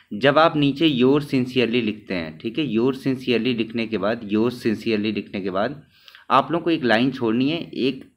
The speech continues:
साइन करना है, and then आपको अपना नाम लिखना होता है यहाँ पर, ठीक है। ये तो हो गई लेटर की बात। प्रिसाइज की बात करेंगे, प्रिसाइज में बहुत बच्चे सही कर रहे हैं, उसमें कोई दिक्कत की बात नहीं है,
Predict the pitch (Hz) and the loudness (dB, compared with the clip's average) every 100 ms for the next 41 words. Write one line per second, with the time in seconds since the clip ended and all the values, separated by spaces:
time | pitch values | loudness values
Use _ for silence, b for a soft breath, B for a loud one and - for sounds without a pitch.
0 | _ - 107 95 127 127 127 139 160 - | _ -6 -2 0 0 2 2 2 0 -4
1 | - 113 117 117 170 190 B B B 110 | -6 -4 0 0 -2 -6 B B B -2
2 | 113 - 120 120 123 110 92 95 92 90 | -2 -2 -2 0 0 2 2 2 0 -4
3 | - 82 78 85 80 80 80 - _ _ | -6 -8 -8 -10 -10 -12 -14 -16 _ _
4 | _ _ - 110 180 - - _ _ _ | _ _ -8 -4 -4 -6 -20 _ _ _
5 | _ _ _ 101 131 143 165 165 147 113 | _ _ _ 0 0 4 2 2 2 0
6 | 113 110 95 82 - B B B B - | -2 -6 -4 -4 -6 B B B B 2
7 | 165 160 202 202 - 180 165 160 156 143 | 2 4 2 2 2 4 4 4 0 0
8 | 175 165 156 175 175 180 147 160 156 160 | 0 -2 2 2 4 2 4 4 2 -2
9 | 165 - 131 147 120 104 98 98 120 123 | -4 0 2 2 2 2 -2 -2 -2 0
10 | 131 117 123 131 - 101 98 101 90 87 | 0 0 -2 -4 0 0 0 -4 -8 -10